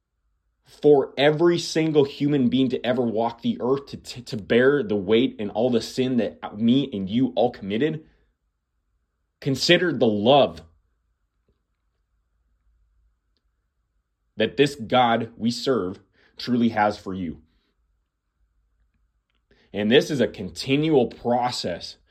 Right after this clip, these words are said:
of understanding and going through the layers and the layers and layers to truly understand it. But once you see it, my friend, once you know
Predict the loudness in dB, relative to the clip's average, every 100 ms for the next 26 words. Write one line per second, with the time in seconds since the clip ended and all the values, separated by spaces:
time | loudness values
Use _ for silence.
0 | -20 -16 -8 0 2 4 2 2 2 2
1 | 0 -2 0 4 4 2 0 0 2 0
2 | -2 -6 -8 0 2 2 0 -4 -6 -8
3 | -8 -10 -6 -2 -2 -2 -6 -6 -6 -4
4 | -6 -4 -2 0 -2 -4 -4 -6 0 4
5 | 4 2 -6 -8 -2 0 0 -2 0 4
6 | 4 4 2